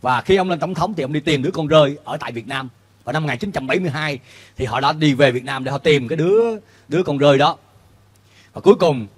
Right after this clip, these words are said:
từ một cô bé đi làm bốc vác xi măng Hà Tiên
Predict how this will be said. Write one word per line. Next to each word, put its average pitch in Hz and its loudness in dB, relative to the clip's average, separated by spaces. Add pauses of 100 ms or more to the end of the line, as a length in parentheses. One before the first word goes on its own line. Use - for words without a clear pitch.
(300)
từ 185 8
một 147 -2
cô 185 4 (1300)
bé 208 2
đi 175 2
làm 135 2
bốc 202 -2
vác 214 2
xi - -4
măng 165 0
Hà 135 -8
Tiên 147 -4